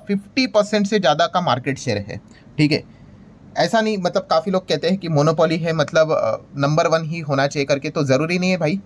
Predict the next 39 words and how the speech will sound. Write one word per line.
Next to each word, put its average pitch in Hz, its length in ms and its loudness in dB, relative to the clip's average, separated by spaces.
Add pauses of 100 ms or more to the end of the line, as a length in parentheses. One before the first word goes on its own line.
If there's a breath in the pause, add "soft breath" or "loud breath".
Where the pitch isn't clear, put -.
अगर 160 220 2
number 156 300 2
one 180 160 2
है 143 240 -2
and - 400 -4
अगर 170 140 2
आपके 160 220 0
पास 180 200 0
market 165 340 0
share 190 140 -2
केवल 180 220 2
थर्टी 175 360 -2
परसेंट 160 360 0
है 104 100 -2 (340 loud breath)
तो - 60 4
उसको 240 240 4
उस 208 260 2
level 202 240 4
की, 202 180 -6
अ, - 100 -6 (260)
strong 190 340 2
monopoly 170 360 0
नहीं 147 220 2
बोली 120 220 2
जा 101 140 2
सकती, 113 280 -6
ठीक 156 160 0
है। 185 60 2
वो 190 80 4
company 180 300 -2
कभी 170 220 0
भी 185 140 4
number 151 300 2
two, 165 240 -4
three, 156 240 -2
four 156 300 2
नीचे 139 300 -2
चली 139 240 2
जाएगी, 104 340 0